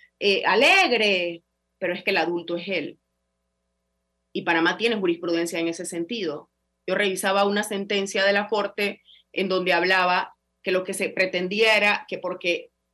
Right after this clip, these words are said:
era un señor que vendía paletas y tenía cincuenta y dos años y la chica tenía diecisiete, pero como no leía, no sabía ni leer ni estudiar, quien lo representaba decía, "No, lo que pasa es que aquí,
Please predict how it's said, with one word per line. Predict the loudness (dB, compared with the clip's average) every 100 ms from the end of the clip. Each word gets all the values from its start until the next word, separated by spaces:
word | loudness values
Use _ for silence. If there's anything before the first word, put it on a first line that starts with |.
| _
era | -10 -8
un |
señor | -4 -4 -2
que | -2
vendía | 0 2 2
paletas | 2 2 2 0 -2 -12
y | -12 -8
tenía | -6 -6
cincuenta | -6 -4 -4 -2
y | 0
dos | 0 2
años | 0 0 -4 -8 -14 _ -20 -8
y | -6
la | -4
chica | -4 -4 -2
tenía | -2 -2 0
diecisiete, | -2 -4 -4 0 0 0
pero | -6 -8
como | -8 -6
no | -4 0
leía, | 4 4 2 0
no | 0
sabía | -4 -4 -2 0
ni | 0
leer | 0 0 -2 -2
ni | -4
estudiar, | -4 -2 2 2 2 -4 -20 -18 0
quien | 2
lo | 2
representaba | 0 0 -2 -4 0 2 2
decía, | 0 -4 -4 -2
"No, | 0 0
lo | -2
que | -4
pasa | -4 -2 -2 -2
es | -2
que | -4
aquí, | -2 0 0 -2